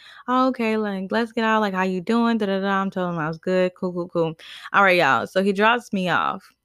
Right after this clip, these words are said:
We, we take pictures 'cause I never take pictures with him, and he's always kinda weird about it. Red flag. But anyways, he, he texts me. He was like, "Oh, I didn't know you had a baby."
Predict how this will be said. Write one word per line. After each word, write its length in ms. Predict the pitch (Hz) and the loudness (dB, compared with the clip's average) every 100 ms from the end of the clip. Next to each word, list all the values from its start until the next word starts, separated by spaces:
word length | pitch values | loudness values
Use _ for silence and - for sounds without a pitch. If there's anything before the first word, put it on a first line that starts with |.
| _ _ _ _ _ _ - | _ _ _ _ _ _ -12
We, 340 | - 208 208 | -2 0 0
we 120 | 220 247 | 0 2
take 280 | 302 285 | 2 2
pictures 520 | - 240 240 226 214 - | 2 2 2 0 -2 -6
'cause 480 | 202 190 185 180 | 0 2 2 2
I 80 | 175 | 0
never 240 | 180 170 180 | 0 0 -2
take 240 | 175 170 | -4 -2
pictures 340 | 175 165 165 | -6 -6 -6
with 160 | 165 165 | -4 -2
him, 280 | 175 165 165 | -2 -4 -4
and 160 | 156 170 | -6 -6
he's 160 | 170 | -4
always 260 | 165 156 160 160 - | -2 -2 -4 -10 -10
kinda 180 | 156 147 | -8 -4
weird 220 | 156 156 | -4 -4
about 240 | 160 156 | -2 0
it. 200 | 160 151 _ - - _ _ | -2 -4 _ -10 -10 _ _
Red 320 | 151 165 151 | 2 4 4
flag. 420 | - 160 160 165 - - - - - | 4 2 4 2 0 -12 -16 -16 -2
But 140 | 180 175 | 0 2
anyways, 680 | 202 208 185 175 170 170 - | 2 2 2 2 0 -2 -8
he, 840 | - 208 202 226 220 214 208 208 214 _ _ _ - | -8 -4 -2 0 0 0 -2 -4 -6 _ _ _ 0
he 220 | 220 254 | 2 2
texts 300 | 262 285 - | 0 -2 0
me. 80 | 240 | 0
He 60 | |
was 120 | 277 | 0
like, 140 | 254 226 | -2 0
"Oh, 140 | 220 | 0
I 100 | 233 | 2
didn't 160 | 254 214 | 2 2
know 80 | 196 | 0
you 160 | 196 | 0
had 140 | 196 160 | 0 0
a 40 | |
baby." 400 | 156 151 185 196 | 0 0 0 -2